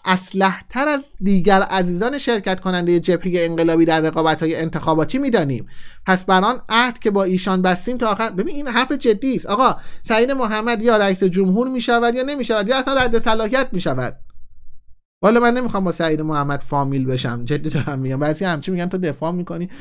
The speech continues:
نه قربون دارم، دفاع دارم از حق می‌کنم، دفاع دارم برای کشورم می‌کنم. قرار نیست داماد دختر نداشته یا آقای سعید محمد بشم که.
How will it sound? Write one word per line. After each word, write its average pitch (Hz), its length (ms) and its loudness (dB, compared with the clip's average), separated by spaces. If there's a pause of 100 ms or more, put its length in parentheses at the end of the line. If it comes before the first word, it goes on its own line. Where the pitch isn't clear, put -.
(160)
نه 208 100 0
قربون 196 260 2
دارم، 156 180 -2
دفاع 180 260 0
دارم 214 180 0
از 196 160 -4
حق 208 320 -2
می‌کنم، 170 420 -2
دفاع 160 220 -2
دارم 196 180 -2
برای 190 140 -4
کشورم 180 560 0
می‌کنم. 117 440 -8 (760)
قرار 175 280 6
نیست - 220 -2
داماد 147 460 2 (540)
دختر 147 520 2
نداشته 139 420 0
یا 139 120 -2
آقای 131 460 -2 (120)
سعید 135 340 0
محمد 127 520 -2
بشم 117 340 -4
که. 113 220 -2